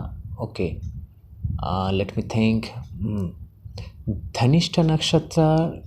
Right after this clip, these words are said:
আপনার ফোর্থ পাধায় বা ধনিষ্ঠা নক্ষত্র থার্ড পাধায় কোনো প্ল্যানেট বসে থাকলে তার রেমেডি আপনার চলবে না।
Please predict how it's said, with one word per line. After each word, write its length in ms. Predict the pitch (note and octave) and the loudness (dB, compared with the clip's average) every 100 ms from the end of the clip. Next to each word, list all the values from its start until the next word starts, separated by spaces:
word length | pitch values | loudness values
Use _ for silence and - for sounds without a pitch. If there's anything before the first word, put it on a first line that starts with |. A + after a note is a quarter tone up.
| - - | -16 -8
আপনার 320 | G2+ A2 G#2+ | -4 0 0
ফোর্থ 360 | G#2+ - - - - | 2 4 4 4 2
পাধায় 300 | F#2 F2+ F2 - - - _ - - - | 2 2 -4 -10 -20 -20 _ -20 -20 -2
বা 120 | G#2 G#2 | 2 2
ধনিষ্ঠা 460 | G#2 C3 C#3+ - | 4 2 2 2
নক্ষত্র 380 | C#3 C#3 D3 C3 B2+ | 2 2 0 0 0
থার্ড 240 | - B2+ - | 2 0 2
পাধায় 340 | A2 F#2+ E2+ F#2+ - _ _ - - - | 0 2 -2 -4 -14 _ _ -20 -14 0
কোনো 260 | A2+ E3 | 4 4
প্ল্যানেট 320 | E3+ C3 C#3 C#3+ | 4 2 2 0
বসে 180 | C3 - | -4 -2
থাকলে 240 | B2+ D3+ | 0 2
তার 280 | D3 G#2 G2+ | 2 2 2
রেমেডি 340 | G2 G#2 D#3+ | 2 2 2
আপনার 220 | D3 C#3+ C#3+ | 0 -4 -2
চলবে 360 | G2 E2+ D2+ | 0 0 -2
না। 300 | E2+ F2+ _ | -6 -12 _